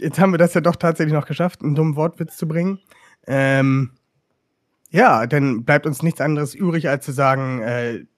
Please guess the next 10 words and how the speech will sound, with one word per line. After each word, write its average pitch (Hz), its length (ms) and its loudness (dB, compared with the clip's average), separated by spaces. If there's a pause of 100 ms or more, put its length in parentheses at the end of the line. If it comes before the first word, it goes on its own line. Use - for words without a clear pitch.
(220)
danke 131 260 0
Paul, 139 400 0
danke 143 300 0
Rahman, 180 320 2
dass 180 120 0
ihr 185 60 0
unsere 156 140 -2
Gäste 180 320 -4
wart. 220 340 0 (460)
Ähm, 156 560 2